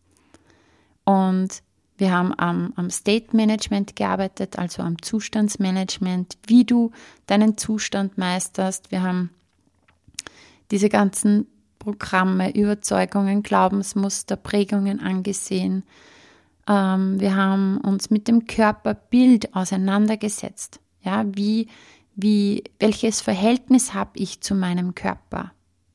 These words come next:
Und da ging's nicht um Ernährung und nicht um Training, sondern um ganz andere Dinge. Das Selbstbild, das Körperbild,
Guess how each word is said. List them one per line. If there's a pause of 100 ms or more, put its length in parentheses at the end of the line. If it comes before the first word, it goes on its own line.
(140)
Und
da
ging's
nicht
um
Ernährung
und
nicht
um
Training, (140)
sondern
um
ganz
andere
Dinge. (440)
Das
Selbstbild,
das
Körperbild,